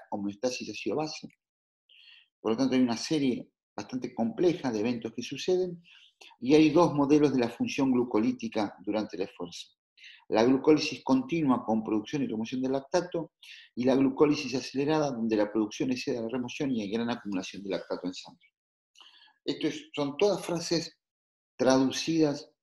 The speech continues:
del, de este trabajo, y esto hace muchos años que nosotros venimos diciendo esto, que hay dos formas de entender al lactato.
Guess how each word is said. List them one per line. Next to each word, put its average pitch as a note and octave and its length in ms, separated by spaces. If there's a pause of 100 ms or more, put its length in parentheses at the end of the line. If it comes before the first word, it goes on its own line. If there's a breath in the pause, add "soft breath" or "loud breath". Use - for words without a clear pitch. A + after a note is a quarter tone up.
(440)
del, G#2 800 (300)
de A2 160
este A2+ 180
trabajo, D3 600 (1120 loud breath)
y C3+ 80
esto B2+ 260
hace A2+ 260
muchos C3 380
años B2+ 240
que A#2 80
nosotros A2 320
venimos G#2+ 320
diciendo G2 340
esto, B2+ 300 (260 loud breath)
que A2 100
hay B2+ 100
dos C3+ 200
formas C3 360
de A2 60
entender G#2+ 460
al G#2 160
lactato. D3+ 540